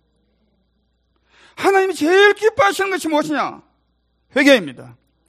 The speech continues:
여러분, 구약 성경을 보십시오. 너희들이 나한테 나올 때 제물을 가지고 제사를 드린다고?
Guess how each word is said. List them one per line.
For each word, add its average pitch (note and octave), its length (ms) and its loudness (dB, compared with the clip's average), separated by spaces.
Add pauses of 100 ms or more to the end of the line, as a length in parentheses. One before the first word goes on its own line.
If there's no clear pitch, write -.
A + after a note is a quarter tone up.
(200)
여러분, D#4 240 0
구약 E4+ 220 -4
성경을 D#4 320 -8
보십시오. F#3 500 -12 (360)
너희들이 F4 320 0
나한테 D#4+ 320 -2
나올 D#4 220 0
때 C#4 320 -8 (300)
제물을 F4+ 380 -2
가지고 C4 460 -4 (100)
제사를 F#4 460 2
드린다고? E4+ 600 -2